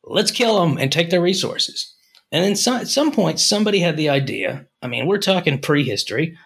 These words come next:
of saying, "You know what? Instead of killing all of 'em, what if, like, some of 'em were our property?" Fast forward,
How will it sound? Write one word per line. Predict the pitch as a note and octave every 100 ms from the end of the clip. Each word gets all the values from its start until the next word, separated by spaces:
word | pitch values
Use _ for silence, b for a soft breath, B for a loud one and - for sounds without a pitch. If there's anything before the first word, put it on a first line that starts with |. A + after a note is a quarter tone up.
| B
of | C#3
saying, | F#3+ F#3+
"You | A3+
know | C4+
what? | B3 F3 E3+ E3+ - _ _ -
Instead | - D4
of | C#4
killing | - E3 E3 F3
all | F3
of | F3+ F#3
'em, | F#3+ - B B -
what | - B3
if, | B3
like, | A3 D#3+ -
some | - - B2 B2
of | D3 F3
'em | G3 G3+ E3+
were | A#2+ A#2+
our | G#2 G2+
property?" | - - B2 G#2+ G2+ - - _ _ _ _ _ _ _
Fast | D3 C#3+ -
forward, | B2 G#2+ A2 D#3 A#3 -